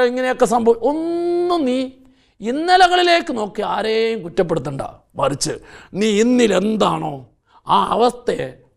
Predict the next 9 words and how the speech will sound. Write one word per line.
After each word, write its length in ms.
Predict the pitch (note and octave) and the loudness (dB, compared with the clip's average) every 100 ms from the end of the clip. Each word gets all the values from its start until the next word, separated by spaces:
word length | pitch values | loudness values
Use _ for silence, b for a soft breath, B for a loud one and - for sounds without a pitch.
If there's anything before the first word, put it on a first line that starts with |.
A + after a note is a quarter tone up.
| - | -6
മുഴുവൻ 640 | F3+ C#4 F4 F#4 F4 E3+ B2+ - _ | 0 2 4 4 4 2 -4 -20 _
കഴുകി 500 | - F#3 G#3+ A#3+ C#4+ E4+ - _ _ _ _ | -8 -4 -2 0 -2 -4 -14 _ _ _ _
നിന്നെ 240 | C#3+ E3+ F3+ | -4 -2 0
ഒരു 120 | E3+ | -2
പുതിയ 420 | - E3 D#3+ G3+ F#3 | -2 -2 0 0 0
വ്യക്തിയാക്കി 500 | D#3 - D3 C3+ C3+ | -2 -4 -6 -6 -8
മാറ്റുന്നു. 420 | A#2 G#2 - G2 - _ _ _ | -12 -12 -12 -14 -20 _ _ _
അപ്പോൾ 280 | C3 C#3 D3 C#3+ | -12 -12 -8 -6
ഓർക്കുക, 380 | G3 F#3 A3 | -6 -6 -4